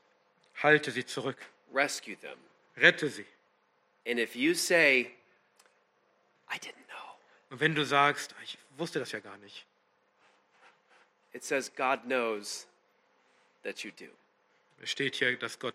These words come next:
Speaker 1: weiß, dass du's wusstest.
Speaker 2: And will he not repay man according to his work?
Speaker 1: Und würde dir nicht vergelten nach deinen Werken?
Speaker 2: Let's be honest, brothers and sisters.
Speaker 1: Lass uns ehrlich sein, Brüder und Schwestern.
Speaker 2: We know.
Speaker 1: Wir wissen es.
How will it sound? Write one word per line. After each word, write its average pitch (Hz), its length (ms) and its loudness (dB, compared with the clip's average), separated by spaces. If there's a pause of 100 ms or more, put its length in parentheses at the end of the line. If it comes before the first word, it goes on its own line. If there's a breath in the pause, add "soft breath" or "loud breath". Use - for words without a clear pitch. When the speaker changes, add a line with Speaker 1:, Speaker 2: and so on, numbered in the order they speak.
(160)
Speaker 1:
weiß, 120 520 -2 (120)
dass 110 200 -10
du's - 180 -20
wusstest. - 380 -20 (840)
Speaker 2:
And 117 140 -8
will 147 180 4
he 151 100 -2
not 143 240 4
repay 127 720 0
man 120 300 2
according 120 440 -2
to 110 100 -12
his 107 260 -12
work? 92 200 -14 (460 loud breath)
Speaker 1:
Und 113 160 -14
würde 131 180 2
dir 143 140 8
nicht 143 240 0
vergelten 135 640 2 (200)
nach 120 280 -6
deinen 117 300 -12
Werken? 107 280 -12 (140)
Speaker 2:
Let's 143 180 -6
be 139 160 2
honest, 151 320 6
brothers 147 280 0
and 139 100 -4
sisters. 180 720 0
Speaker 1:
Lass 123 140 -8
uns 123 100 -10
ehrlich 147 220 4
sein, 156 160 4
Brüder 156 160 2
und 151 100 0
Schwestern. 170 440 0 (760)
Speaker 2:
We 143 100 -2
know. 147 220 2 (580)
Speaker 1:
Wir 123 160 -8
wissen 143 360 -2
es. - 260 -20